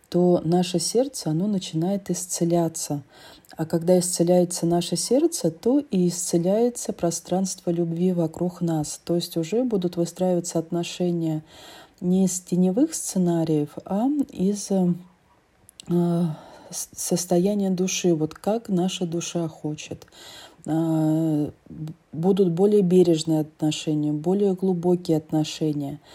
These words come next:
Но это происходит только тогда, когда мы становимся сами для себя таким очень бережным, заботливым родителем.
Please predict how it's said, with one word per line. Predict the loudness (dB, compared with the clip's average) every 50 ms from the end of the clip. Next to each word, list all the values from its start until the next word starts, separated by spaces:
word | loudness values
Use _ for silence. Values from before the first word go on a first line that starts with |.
| -20 -20 -20 -20 -20 -14 _
Но | -2 2 2 2
это | 2 0 -2
происходит | -2 2 0 0 0 0 -2 -2 -4 -2 -2
только | -2 -2 -2 -2 -6
тогда, | -4 -2 -2 -2 -2 -4 -4
когда | -4 -6 -10 -4 -2 -2 0
мы | 0 0 -2
становимся | -2 -4 -4 -2 -2 0 0 0 0 0 0 0 0 0 -2 -2 -4 -6 -4 -4 -4
сами | -4 -4 -2 -2 0 2 2 2 0
для | 0 -2 -4 -4
себя | -2 -4 -2 0 0 0 0 0 -2 -4 -6 -6
таким | -8 -8 -6 -4 -4 -4 -2
очень | -4 -4 -4 -2 -2 0
бережным, | 0 0 0 2 0 -2 -2 -2 0 0 0
заботливым | 0 0 0 0 0 -2 -4 -4 -4 -4 -4 -2 -2 -2 -2
родителем. | -2 -2 -2 -2 0 -2 -2 -4 -4 -6 -6 -6 -6 -8